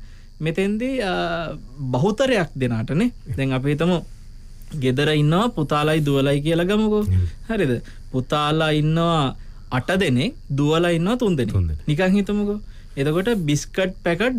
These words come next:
Speaker 1: දෙකක් ගේනවා තාත්තා.
Speaker 2: එහෙම.
Speaker 1: දැන් මේ දෙක අර ළමයි ටිකට තාත්තා සමානව බෙදලා දෙන්න කියලා හදනකොට ඒ ළමයි කියනවා, "නෑ, නෑ, නෑ. ගෑන් ළමයි වෙච්ච අපිට එක බිස්කට් පැකට් එකක් ඕනේ.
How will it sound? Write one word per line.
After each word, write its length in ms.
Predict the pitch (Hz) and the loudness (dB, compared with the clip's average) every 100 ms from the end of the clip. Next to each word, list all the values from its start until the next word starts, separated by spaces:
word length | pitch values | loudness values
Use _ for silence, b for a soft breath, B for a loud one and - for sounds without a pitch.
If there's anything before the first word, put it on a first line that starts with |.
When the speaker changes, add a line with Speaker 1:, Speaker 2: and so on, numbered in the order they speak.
| 180 | 0
Speaker 1:
දෙකක් 320 | 185 208 190 | 2 2 2
ගේනවා 360 | 190 190 214 226 | 2 2 4 4
තාත්තා. 420 | 208 139 - 107 - | 2 0 -4 -10 -2
Speaker 2:
එහෙම. 160 | 98 85 78 - | 2 2 0 -2
Speaker 1:
දැන් 300 | 143 180 196 | 0 2 4
මේ 260 | 185 214 196 143 | 4 4 2 2
දෙක 240 | 185 196 139 151 415 - B B B | 0 2 2 2 -2 -8 B B B
අර 180 | 160 208 233 202 185 | 0 2 2 0 0
ළමයි 520 | 151 143 175 214 233 | 2 4 4 4 2
ටිකට 440 | 220 196 165 160 269 330 | 0 0 0 2 0 2
තාත්තා 480 | 180 175 - 285 | 2 2 0 -4
සමානව 800 | 294 - 147 170 202 226 247 254 247 | -2 0 4 4 4 4 4 4 4
බෙදලා 400 | 226 208 202 170 | 4 4 2 2
දෙන්න 240 | 160 151 | 2 0
කියලා 220 | 147 139 | 0 0
හදනකොට 540 | 139 127 120 113 127 - 359 - B B B | 0 0 0 0 -2 0 -2 -4 B B B
ඒ 180 | 156 180 | 0 2
ළමයි 380 | 262 247 196 160 | 4 2 2 0
කියනවා, 340 | 147 170 220 | -2 -2 0
"නෑ, 240 | 247 208 143 | 0 2 2
නෑ, 160 | 117 | 0
නෑ. 160 | 110 113 | -2 -4
ගෑන් 360 | 123 143 175 214 | 0 2 2 2
ළමයි 360 | 233 233 233 | 2 2 2
වෙච්ච 260 | 233 226 254 | 0 -2 -2
අපිට 280 | 208 233 233 | -2 0 0
එක 140 | 214 | 0
බිස්කට් 400 | 190 190 208 202 | 0 0 -2 -2
පැකට් 300 | 202 202 202 | 0 0 0
එකක් 200 | 208 202 | -4 -2
ඕනේ. 220 | 240 294 | -2 -2